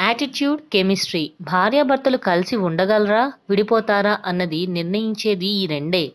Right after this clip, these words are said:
ఒకరి పట్ల మరొకరు చూపించే యాటిట్యూడ్ సరిగ్గా లేకపోయినా, ఇద్దరి మధ్య కెమిస్ట్రీ వర్కౌట్ అవ్వకపోయినా ఇక ఆ బంధం నిలబడదు. వీటితో పాటు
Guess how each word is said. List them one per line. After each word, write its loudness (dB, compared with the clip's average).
ఒకరి 2
పట్ల 0
మరొకరు 2
చూపించే -2
యాటిట్యూడ్ 0
సరిగ్గా 2
లేకపోయినా, 0
ఇద్దరి 2
మధ్య 2
కెమిస్ట్రీ -2
వర్కౌట్ 2
అవ్వకపోయినా 0
ఇక 2
ఆ 4
బంధం 2
నిలబడదు. 0
వీటితో 2
పాటు 0